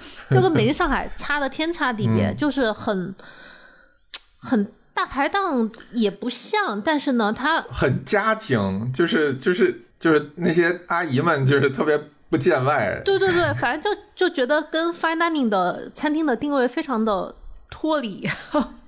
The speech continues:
Speaker 1: 嗯，嗯，就你在广州那，那一个地带吃东西好像总有这种感觉，就是无论是，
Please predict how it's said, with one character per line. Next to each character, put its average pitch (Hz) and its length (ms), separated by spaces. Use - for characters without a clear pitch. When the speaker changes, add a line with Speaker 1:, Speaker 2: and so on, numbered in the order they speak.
Speaker 1:
嗯， 117 360
嗯， 104 260
就 415 100
你 123 100
在 240 160
广 101 380
州 214 460
那， 185 320
那 170 80
一 160 100
个 160 100
地 160 200
带 131 340
吃 - 220
东 196 160
西 202 80
好 104 140
像 117 140
总 120 240
有 190 120
这 160 100
种 117 160
感 90 240
觉， 87 240
就 147 140
是 120 540
无 98 180
论 143 240
是， 113 240